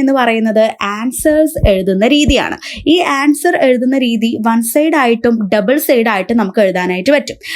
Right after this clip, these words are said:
അപ്പൊ വൺ സൈഡ് ആയിട്ട് എഴുതാനാണോ ഡബിൾ സൈഡ് ആയിട്ട് എഴുതാനാണോ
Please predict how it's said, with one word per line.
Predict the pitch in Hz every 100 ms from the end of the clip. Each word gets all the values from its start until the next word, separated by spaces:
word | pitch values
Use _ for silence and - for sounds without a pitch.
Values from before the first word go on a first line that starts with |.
| -
അപ്പൊ | - 269 240
വൺ | 240 -
സൈഡ് | 311 339 311
ആയിട്ട് | 269 285 247
എഴുതാനാണോ | 233 247 254 233 233 - _ _ 208
ഡബിൾ | 196 196 233
സൈഡ് | 285 302 302
ആയിട്ട് | 247 233 226
എഴുതാനാണോ | 214 220 226 208